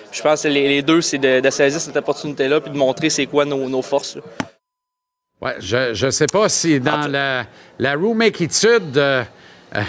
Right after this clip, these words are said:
Speaker 2: le Beluet lui a dit, euh, euh, « Feed-moi ça, backhand dans le slot,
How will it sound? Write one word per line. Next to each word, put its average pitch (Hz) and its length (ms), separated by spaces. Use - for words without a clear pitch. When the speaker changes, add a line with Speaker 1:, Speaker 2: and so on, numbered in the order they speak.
Speaker 2:
le 147 80
Beluet 165 500
lui 170 180
a 160 100
dit, 160 340
euh, 143 220
euh, « 120 240
Feed-moi 233 420
ça, 262 180
backhand 226 380
dans 214 160
le 185 80
slot, 226 280